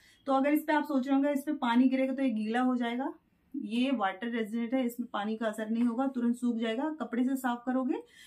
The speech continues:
या फिर आपको लग रहा है ये गंदा हो गया तो आप इसे धो भी सकते हैं और धो के इसको सुखा भी सकते हैं easily। और दूसरी sweating से ये आप फिसलन नहीं होगी, इस पे चिपके ना। कुछ लोगों के पैरों में बहुत पसीना आ जाता है तो उससे उनको exercise करने में दिक्कत हो या फिर वो सोचे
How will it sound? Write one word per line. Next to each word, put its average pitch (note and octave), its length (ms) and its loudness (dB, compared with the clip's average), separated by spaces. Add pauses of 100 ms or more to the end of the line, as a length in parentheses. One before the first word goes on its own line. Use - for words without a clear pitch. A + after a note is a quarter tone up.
(160)
या C#4 120 2
फिर D#4+ 100 2
आपको D4+ 240 2
लग C4 140 4
रहा C#4 100 2
है C#4+ 60 0
ये D4+ 120 2
गंदा A#3 300 4
हो D4+ 140 4
गया D#4 120 2
तो D#4 100 -2
आप C4 120 -2
इसे C#4 140 0
धो A#3+ 240 2
भी C4 140 4
सकते B3 300 -4
हैं C#4+ 240 2 (380)
और A#3+ 280 4
धो C4 120 6
के B3+ 120 0
इसको D4+ 220 -4
सुखा B3 300 0
भी A#3 100 0
सकते B3 260 -2
हैं B3 120 4
easily। A#3+ 340 2 (360)
और C4+ 200 0
दूसरी C#4 240 4
sweating D4+ 460 4
से E4 80 2
ये D4+ 120 4
आप C4 280 4 (120)
फिसलन D4 380 2
नहीं D4 200 4
होगी, C4+ 240 4
इस C4+ 120 2
पे D#4 100 2
चिपके C4 360 -2
ना। C4+ 140 4
कुछ C4+ 180 -2
लोगों C4+ 200 2
के D4 80 0
पैरों A#3 300 0
में C4 160 6
बहुत B3 240 0
पसीना B3 380 4
आ A#3+ 40 -2
जाता A#3 240 -6
है C4 80 -2
तो C4 100 0
उससे B3+ 260 0
उनको B3 460 4
exercise B3+ 500 0
करने A#3+ 180 0
में B3+ 180 4
दिक्कत A#3 340 -8
हो C4 120 2
या B3 160 -2
फिर B3+ 180 -6
वो B3 100 -2
सोचे B3 320 -4